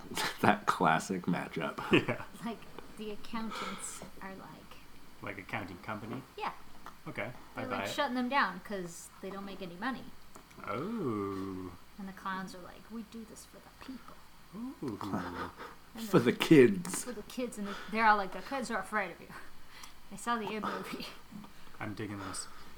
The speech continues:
Speaker 2: So, we have the, the antagonists. Are the antagonists the clowns or the accountants? 'Cause both are kinda bad in my eyes.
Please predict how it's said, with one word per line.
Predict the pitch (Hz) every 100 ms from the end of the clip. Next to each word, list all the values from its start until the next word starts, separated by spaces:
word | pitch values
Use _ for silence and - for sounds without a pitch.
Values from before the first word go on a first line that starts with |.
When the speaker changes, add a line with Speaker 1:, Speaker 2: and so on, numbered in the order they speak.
| -
Speaker 2:
So, | - - 120 104 98 - - - -
we | 113 101
have | 110 101 -
the, | 107 104 98
the | 110
antagonists. | 104 - 113 110 110
Are | 123
the | 117
antagonists | 127 156 156 165 -
the |
clowns | - - 147 156 147
or | 117
the | 107
accountants? | - 104 92 -
'Cause | 98
both | 87 113 110
are | 104
kinda | 98 92
bad | 95 95 101
in |
my | 53 -
eyes. | 117 113